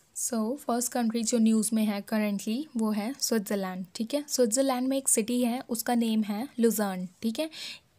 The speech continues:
इसी सिटी में, अ, नेक्स्ट ईयर टू थाउजेंड ट्वेंटी वन मई में, ठीक है, वर्ल्ड इकोनॉमिक फोरम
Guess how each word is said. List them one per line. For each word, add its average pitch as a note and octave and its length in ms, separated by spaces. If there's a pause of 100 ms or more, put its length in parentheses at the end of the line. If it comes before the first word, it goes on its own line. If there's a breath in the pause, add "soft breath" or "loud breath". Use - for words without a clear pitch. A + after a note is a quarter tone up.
इसी D#4 280
सिटी B3 320
में, A3+ 320 (360 loud breath)
अ, A3 140
नेक्स्ट A#3+ 500
ईयर A3 260
टू B3+ 160
थाउजेंड A3+ 580
ट्वेंटी A3 260
वन G#3 300
मई A3+ 320
में, A3+ 320 (300 loud breath)
ठीक B3+ 200
है, D4+ 140 (240 loud breath)
वर्ल्ड C4 280 (140)
इकोनॉमिक A#3+ 580
फोरम A3 420